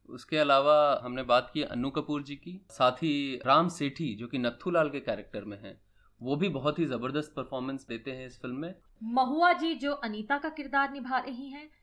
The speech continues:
Speaker 2: वो भी बहुत ही जबरदस्त हैं।
Speaker 1: और एक बहुत ही खूबसूरत सी छोटी सी भूमिका में नजर आते हैं महान कवि श्री शैल चतुर्वेदी, जिन्होंने मक्खन के पिता का रोल निभाया है।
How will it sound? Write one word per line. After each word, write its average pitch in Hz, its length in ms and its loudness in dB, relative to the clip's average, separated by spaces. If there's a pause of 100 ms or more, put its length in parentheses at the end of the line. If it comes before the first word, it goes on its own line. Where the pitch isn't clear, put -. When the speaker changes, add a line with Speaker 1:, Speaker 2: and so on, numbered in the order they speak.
(160)
Speaker 2:
वो 208 300 -2
भी 320 220 2
बहुत 277 300 -4
ही 311 60 -2
जबरदस्त 262 540 -6
हैं। 285 200 -14 (300)
Speaker 1:
और 147 100 8
एक 156 120 2
बहुत 170 240 4
ही 220 80 0
खूबसूरत 170 680 2
सी 190 200 -4
छोटी 160 420 0
सी 180 140 0
भूमिका 131 400 2
में 151 100 4
नजर 131 260 4
आते 135 240 4
हैं 156 320 -4 (240)
महान 147 320 6
कवि 151 280 4
श्री 160 280 -2
शैल 147 380 4
चतुर्वेदी, 117 640 -2 (480)
जिन्होंने 147 720 4 (140)
मक्खन 147 420 6
के 196 140 6
पिता 170 300 8
का 170 140 6
रोल 143 220 6
निभाया 127 380 2
है। 156 220 -2